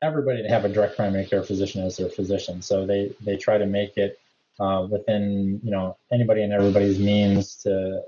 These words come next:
to, to do that with their monthly premiums, and it's very affordable.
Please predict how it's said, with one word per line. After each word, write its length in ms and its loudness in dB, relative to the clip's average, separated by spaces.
to, 380 -4
to 80 -6
do 340 -4
that 300 -4
with 180 -4
their 300 -2
monthly 300 -4
premiums, 640 -6
and 180 -6
it's 220 -14
very 220 0
affordable. 440 -6